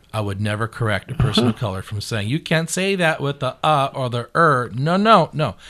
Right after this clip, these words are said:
Speaker 1: As a gay man, I say F A G a lot when I'm angry and at my straight friends.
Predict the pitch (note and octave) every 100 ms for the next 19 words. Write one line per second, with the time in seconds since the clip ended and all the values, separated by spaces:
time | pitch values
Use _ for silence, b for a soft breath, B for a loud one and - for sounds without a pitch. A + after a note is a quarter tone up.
0 | B B B B B B - E3 F#3+ F#3+
1 | D#3+ D#3+ D3+ D#3 F#3+ A2+ A#2 D3 - _
2 | _ _ _ _ _ _ _ _ - C#3+
3 | D3+ E3+ F3+ F3 F3 - _ _ - E3
4 | D3 C3+ C3 B2 C#3 C#3+ C#3+ B2+ A2 C3+
5 | E3+ A2 F#2+ G2 - _ _ _ _ _
6 | B2+ A2+ F#2+ F#2 F#2 - - _ _ _
7 | _ _ - G#2 F2+ D#2 E2 A2 D3 G#3+
8 | B3+ A#3 _ _ _ _ _ _ - C#3+
9 | D#3 C#3 B2+ B2 A2 A#2 _ - - A2+
10 | - F3+ G3+ G2 - -